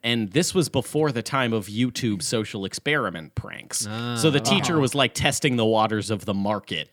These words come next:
Speaker 1: before he got in there.
Speaker 2: Got
Speaker 3: Yeah,
Speaker 2: it.
Speaker 3: yeah. My teacher, Mister YouTube, was kinda trying to see if there was something there in terms of, like, oh, could this be funny if we, like, put a camera on it, whatever.
Speaker 2: Mm-hmm.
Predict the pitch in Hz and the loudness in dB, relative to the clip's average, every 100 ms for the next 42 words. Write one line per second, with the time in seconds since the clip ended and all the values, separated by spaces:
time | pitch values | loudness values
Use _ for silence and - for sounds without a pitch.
0 | 107 107 107 92 92 87 82 87 - - | -12 -8 -4 -4 -6 -6 -6 -6 -10 -14
1 | - - _ _ _ _ - 107 110 127 | -18 -20 _ _ _ _ -8 -4 -2 -2
2 | 107 98 - 139 131 104 104 - _ _ | -4 -6 -12 -8 -6 -6 -12 -18 _ _
3 | _ _ _ - 147 175 147 135 120 151 | _ _ _ -4 0 0 -2 -2 0 0
4 | - 135 117 113 107 120 110 107 135 117 | 0 -4 -2 -6 -6 -8 -8 -4 -4 -2
5 | 131 113 107 127 113 - 117 110 - 120 | -4 -4 -4 -4 -4 -4 -4 -4 -4 -4
6 | 117 107 110 123 139 139 120 123 110 113 | -4 -8 -4 -2 -2 -4 -4 -6 -6 -8
7 | 113 107 107 147 147 131 135 143 139 - | -6 -6 -6 -2 -2 -2 -6 -6 -10 -6
8 | 123 139 143 135 107 104 98 - 170 170 | -2 0 -2 -4 -8 -8 -14 -12 -8 -6
9 | 160 127 156 147 143 135 - 139 139 139 | -6 -4 -6 -8 -10 -12 -10 -8 -8 -10
10 | 135 _ _ 120 123 104 | -12 _ _ -14 -12 -12